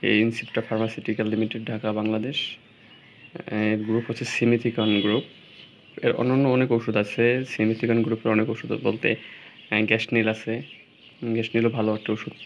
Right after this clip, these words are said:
সিমিথিকন গ্রুপ। তো ফার্মেসিতে গিয়ে বললে হবে যে সিমিথিকন গ্রুপের কী আছে। আপনার বাচ্চার যদি পেটে ব্যথা করে, বিকেল টাইমে, সন্ধ্যার দিকে খুব পরিমাণ কান্নাকাটি করে, আহ, বাচ্চা ঘন ঘন বমি করে, তাহলে বুঝতে হবে যে বাচ্চার পেটে গ্যাস হয়েছে।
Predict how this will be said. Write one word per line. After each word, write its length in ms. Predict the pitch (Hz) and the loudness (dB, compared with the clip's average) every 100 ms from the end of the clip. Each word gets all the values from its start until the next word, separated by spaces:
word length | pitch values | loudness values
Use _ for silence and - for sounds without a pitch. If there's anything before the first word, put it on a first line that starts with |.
| - - - | -20 -20 -4
সিমিথিকন 500 | 110 110 110 107 113 | 2 2 2 -2 0
গ্রুপ। 180 | 110 110 - - - - - - - - - | 2 0 -2 -20 -20 -20 -20 -20 -20 -20 -4
তো 120 | 113 - | -2 -2
ফার্মেসিতে 400 | 113 117 139 143 | 0 2 2 0
গিয়ে 220 | 127 127 | 2 2
বললে 340 | 120 117 117 131 | 4 2 2 2
হবে 200 | 123 117 | 0 -2
যে 100 | 113 | -4
সিমিথিকন 640 | - 107 110 - 110 117 | -2 2 0 0 -2 0
গ্রুপের 280 | 110 113 113 - | 0 0 -2 -2
কী 140 | 117 110 | 0 0
আছে। 260 | - - - - - - - - - - - - - | 0 -10 -14 -20 -20 -20 -20 -20 -20 -20 -20 -20 -8
আপনার 240 | - 117 113 - | 2 2 2 0
বাচ্চার 580 | 107 110 110 123 120 117 | 2 2 0 0 2 2
যদি 220 | 117 110 - | 0 -4 -2
পেটে 680 | 113 113 - 113 113 110 107 113 | -2 -2 -2 0 2 2 0 0
ব্যথা 380 | 113 113 120 | 0 0 -2
করে, 420 | 113 113 107 104 101 | -2 0 0 -2 -4
বিকেল 520 | 107 - 107 107 107 | -6 0 0 0 -4
টাইমে, 260 | 110 107 | -2 0
সন্ধ্যার 340 | 110 110 110 110 | 0 0 0 0
দিকে 140 | 110 | -4
খুব 240 | - - 110 | -8 -10 -2
পরিমাণ 280 | 117 110 110 | 0 2 0
কান্নাকাটি 500 | 110 113 113 110 107 | 0 0 2 2 2
করে, 300 | 107 104 101 - - - - - - - | 2 2 0 -8 -20 -20 -20 -20 -20 -8
আহ, 120 | 104 104 | -4 -2
বাচ্চা 400 | 110 113 110 107 | -2 0 0 0
ঘন 240 | 110 117 117 | -2 0 2
ঘন 200 | 113 110 | 0 0
বমি 280 | 120 117 | 0 0
করে, 320 | 113 110 110 101 | 2 0 0 0
তাহলে 280 | 110 110 | -2 0
বুঝতে 300 | 107 113 - | -2 -4 -4
হবে 120 | 117 117 | -2 0
যে 80 | |
বাচ্চার 300 | 113 110 113 110 | 0 -2 -2 -4
পেটে 160 | - | -4
গ্যাস 360 | 107 113 110 - | -4 -2 -2 0
হয়েছে। 340 | 104 - 98 | -2 -4 -8